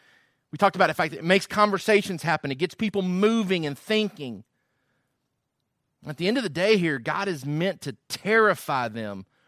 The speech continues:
with the retribution of their sins so that they return to him. It says that verse ten of chapter two, "The earth quakes before them, the heavens tremble,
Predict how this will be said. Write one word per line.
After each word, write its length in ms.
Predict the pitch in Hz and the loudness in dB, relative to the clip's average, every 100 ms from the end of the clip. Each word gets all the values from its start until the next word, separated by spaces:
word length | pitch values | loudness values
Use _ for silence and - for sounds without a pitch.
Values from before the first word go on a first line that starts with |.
| _ | _
with 160 | 156 160 | -6 -4
the 100 | 147 | -4
retribution 840 | 127 175 - 185 135 175 190 160 | 2 0 2 -8 -6 -8 -8 -6
of 100 | 147 | -4
their 160 | 143 139 | -2 -2
sins 480 | - - 196 190 160 | -4 -6 -2 -2 -6
so 80 | |
that 80 | 147 | -8
they 140 | 135 185 | -8 -8
return 420 | 170 170 226 285 | -8 -6 -6 -4
to 80 | 151 | -4
him. 320 | 131 104 101 _ _ _ _ _ _ _ _ _ _ _ _ | -4 -8 -14 _ _ _ _ _ _ _ _ _ _ _ _
It 40 | - | -4
says 140 | 202 | 0
that 220 | 190 - | 0 0
verse 220 | 156 190 | 0 -2
ten 220 | - 202 190 | 0 0 0
of 80 | |
chapter 220 | - 170 156 | 2 0 0
two, 120 | 160 | -4
"The 140 | - | 0
earth 240 | 208 208 - | 4 4 2
quakes 500 | - - 220 214 - | -14 0 2 2 0
before 380 | 185 - 170 | -6 -2 -2
them, 160 | 147 147 | 0 -2
the 80 | 143 | -4
heavens 380 | 185 202 180 - | -2 -2 -2 -10
tremble, 560 | - 214 220 180 139 | -2 0 2 2 0